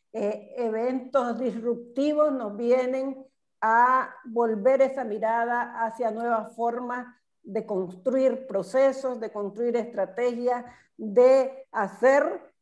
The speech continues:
lo mismo, pero de una nueva forma. Esa nueva realidad nos tiene que hacer, eh, volver esa mirada hacia lo local,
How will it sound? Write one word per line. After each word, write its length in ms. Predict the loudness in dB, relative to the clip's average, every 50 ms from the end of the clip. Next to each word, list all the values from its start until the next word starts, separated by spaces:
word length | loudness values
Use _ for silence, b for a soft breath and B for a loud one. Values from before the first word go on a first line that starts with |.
| _ _ _
lo 240 | -6 -2 0 0 0
mismo, 840 | 0 0 0 2 2 4 4 4 4 2 0 -2 -2 -4 -4 -4 0
pero 500 | 2 2 4 4 2 2 0 -2 -2 -6 -14 -20 _
de 200 | -8 -6 -4 -4
una 320 | -2 -4 -4 -6 -6 -6
nueva 320 | -6 -4 -2 0 0 0 0
forma. 520 | -2 -4 -4 -4 -4 -4 -6 -8 -8 -6
Esa 320 | -6 -6 -6 -4 -4 -4 -4
nueva 340 | -4 -4 -4 -2 -2 -2
realidad 640 | -4 -4 -6 -6 -6 -6 -6 -4 -2 -2 -2 -2 -4
nos 200 | -10 -10 -10 -8
tiene 280 | -8 -8 -6 -8 -10
que 80 | -8 -8
hacer, 480 | -8 -8 -8 -10 -8 -8 -8 -10 -12 _ _ _ _ _ _ -10
eh, 520 | -6 -6 -4 -2 -2 -2 -4 -6 -6 -8 -14 -20 _
volver 800 | -8 -4 -2 -2 -2 -4 -6 -6 -4 -4 -4 -4 -6 -6 -10 -12 -16 _ _ -10
esa 380 | -6 -6 -6 -6 -4 -6 -4
mirada 760 | -4 -4 -2 -2 0 2 2 2 2 2 0 -2 -4 -6 -6 -4
hacia 680 | -2 -2 -2 -2 -4 -4 -2 0 0 0 -2 -4 -6 B B B B B _ -6
lo 160 | -2 0 0
local, 560 | 0 0 -2 -4 -4 -2 0 0 0 0